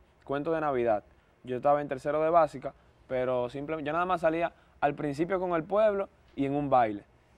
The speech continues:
Pero luego en cuarto de básica, eh, para el mes patrio, a mí hubo una profesora que ella me eligió a mí,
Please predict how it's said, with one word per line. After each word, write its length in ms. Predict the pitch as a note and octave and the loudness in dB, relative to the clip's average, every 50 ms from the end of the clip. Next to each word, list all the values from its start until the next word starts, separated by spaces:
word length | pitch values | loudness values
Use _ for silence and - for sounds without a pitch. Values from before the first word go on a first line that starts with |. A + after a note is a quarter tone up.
| _ _ | _ _
Pero 180 | - C#3+ C#3 C#3+ | -2 -2 0 0
luego 240 | C#3+ C#3+ D3+ D#3+ F3 | 0 0 0 0 0
en 160 | F3+ E3+ D#3 | -2 -2 -4
cuarto 380 | C#3+ - D#3 E3 F3 F3+ F#3 F#3+ | 0 4 4 4 4 4 2 2
de 80 | F#3 | 4
básica, 480 | F#3 F#3+ F3+ E3 C#3+ - C3+ B2 C3+ C3+ - _ _ _ _ _ _ _ _ _ | 6 6 6 6 4 2 -4 -10 -10 -10 -12 _ _ _ _ _ _ _ _ _
eh, 240 | - C3 B2+ B2 B2 - | -12 -10 -10 -10 -6 -2
para 280 | - C3 B2+ B2+ B2+ B2+ | 0 0 2 2 2 2
el 80 | B2+ | 0
mes 260 | B2 B2+ C#3 D3 C#3 | -2 -4 -4 -6 -2
patrio, 480 | - - D#3 D3+ C#3+ C3 A#2 A#2 B2 B2 - _ _ _ _ _ _ _ | 4 6 8 8 8 8 6 0 -6 -8 -10 _ _ _ _ _ _ _
a 180 | - B2+ A#2+ A#2+ | -8 -8 -6 -6
mí 340 | A#2+ B2+ C3 C#3+ D3 D3+ | -6 -6 -4 -2 -2 0
hubo 120 | D3+ D3 D3+ | 0 0 0
una 120 | D3+ D3+ D3 | -2 -2 -4
profesora 600 | D#3 D3+ D3+ D3+ D3 E3 F#3+ F3+ D#3+ D3+ D3 D3+ - _ | -4 -4 -4 -4 -2 0 2 4 4 4 2 0 -6 _
que 260 | _ - B2+ B2+ B2+ C3+ | _ -6 -4 -2 -2 0
ella 180 | C#3 D3 D3 | 0 0 0
me 120 | C#3+ C#3+ C#3+ | 0 0 -2
eligió 260 | C#3+ C#3+ D3 C#3+ C#3 | -2 -2 0 0 0
a 60 | C#3 | 0
mí, 240 | D#3 E3+ E3 D#3+ | 0 -2 -4 -6